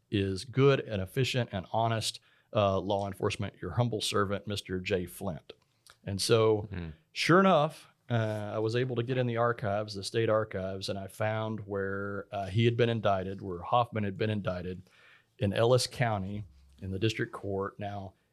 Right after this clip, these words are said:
Speaker 1: he had been indicted for activity, uh, a couple of years before in, uh, eighteen sixty-seven. So that would have been right, you know, as the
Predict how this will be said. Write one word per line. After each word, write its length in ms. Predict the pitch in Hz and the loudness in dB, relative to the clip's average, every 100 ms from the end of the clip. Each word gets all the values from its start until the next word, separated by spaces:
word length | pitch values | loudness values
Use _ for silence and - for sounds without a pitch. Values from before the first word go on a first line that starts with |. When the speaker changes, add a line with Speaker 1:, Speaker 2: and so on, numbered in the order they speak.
| _ | _
Speaker 1:
he 200 | - 117 | 2 4
had 120 | 120 | 4
been 140 | 123 123 | 4 2
indicted 540 | 117 117 143 165 143 | 2 4 4 4 0
for 380 | - 110 107 101 | -2 0 0 -2
activity, 840 | 113 - - 139 123 113 110 107 104 _ _ _ _ - | -4 -6 0 2 4 2 0 -4 -6 _ _ _ _ 2
uh, 180 | 101 92 | 2 2
a 60 | |
couple 300 | - 156 151 | -2 -2 2
of 60 | 131 | 2
years 260 | 117 110 101 | 2 0 -2
before 760 | 95 - - 160 104 73 - | -8 -12 -2 0 0 -4 -10
in, 440 | 110 104 101 98 98 - | -8 -6 -6 -8 -12 -10
uh, 300 | 101 98 95 - | -8 -6 -6 -2
eighteen 340 | 113 113 113 | -2 0 0
sixty-seven. 920 | - 110 - 101 - 135 113 78 71 - _ | 0 -4 -6 -6 0 6 4 4 -10 -20 _
So 140 | - | -6
that 180 | 101 123 | 2 2
would 140 | 135 123 | 2 0
have 100 | 117 | 0
been 480 | 117 110 107 101 - _ _ _ _ | 0 0 -4 -6 -12 _ _ _ _
right, 300 | 101 110 117 117 | 0 2 2 0
you 80 | 104 | -6
know, 200 | 92 87 | -6 -8
as 160 | 110 98 | -6 -6
the 240 | - 92 | -6 -8